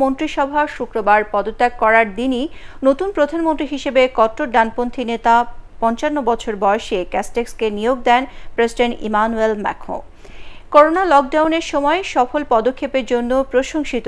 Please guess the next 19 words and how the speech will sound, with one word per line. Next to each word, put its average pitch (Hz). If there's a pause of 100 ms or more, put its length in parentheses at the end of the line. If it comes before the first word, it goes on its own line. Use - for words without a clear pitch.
(120)
ছিলেন 208 (140)
ক্যাস্টেক্স। - (320)
এদিকে 220 (140)
পদত্যাগের 214 (120)
কয়েক 226
ঘন্টার 285
মধ্যে 269 (400)
করোনা 294
ভাইরাস 277 (100)
মোকাবেলায় 247
ব্যর্থতা 220
ও - (120)
স্বাস্থ্য 226
খাতের 220 (180)
অনিয়মের 262 (120)
অভিযোগে 214 (120)
সাবেক 247
প্রধানমন্ত্রী 196 (420)
এডওয়ার্ড 226